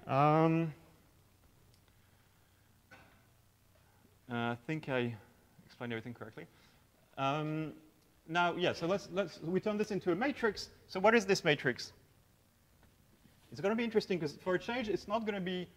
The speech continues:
a matrix which acts on a, a, a pro-, a tensor product of two factors which look the same, 'cause one of them is now gonna have an infinite number of possibilities, right? So, uh, w-, we have basically a, um, so L is basically a axon,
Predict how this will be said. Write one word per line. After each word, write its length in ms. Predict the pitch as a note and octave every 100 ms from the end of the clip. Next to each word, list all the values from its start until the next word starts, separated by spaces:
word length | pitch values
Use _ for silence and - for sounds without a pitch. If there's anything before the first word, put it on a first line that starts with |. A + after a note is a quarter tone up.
| -
a 40 |
matrix 420 | D#3 F3 F#3+ F3+
which 160 | E3+ D#3
acts 220 | E3 E3
on 160 | E3+ D#3
a, 100 | C#3 D3 D3+ - - - _ _ -
a, 20 |
a 20 | C#3+ -
pro-, 120 | F3
a 120 | F3 -
tensor 240 | F#3+ F3
product 260 | F3 E3 D#3+
of 100 | C3+
two 100 | G3
factors 340 | F3 E3+ D3+
which 180 | C#3+ -
look 120 | C#3
the 80 | C3+
same, 360 | - A#3+ C4+ - - _
'cause 100 | B2+
one 140 | D#3+
of 100 | G#3+
them 160 | G3 G3+
is 120 | E3+
now 160 | E3+ F3
gonna 180 | E3 D#3
have 160 | D#3+ D3+ - -
an 80 |
infinite 260 | D#3+ - D#3+
number 260 | C#3+ C#3+ C#3
of 120 | C3
possibilities, 540 | C#3 C#3+ C3 A2+ G2+
right? 220 | G#2+ C#3 F3 - - _ _
So, 460 | - - D3+ D3+ D3 - - _ _ -
uh, 300 | C3 C3+ C3+
w-, 260 | - D3 -
we 160 | D#3
have 200 | D#3+ F3+
basically 640 | F3 F#3+ G3 F#3 F3+ F3 - - _ _ _ _ _ C3+
a, 380 | C3+ C3+ C3+ C3+ - -
um, 380 | B2 A#2+ A#2 A#2 -
so 120 | - D3
L 340 | F#3+ A#3 A#3 - - F3
is 160 | E3+
basically 480 | D#3 D#3 E3+ F3 E3+
a 280 | C#3+ C#3+ C3+ C3 -
axon, 520 | D#3 D#3 - C#3+ C#3+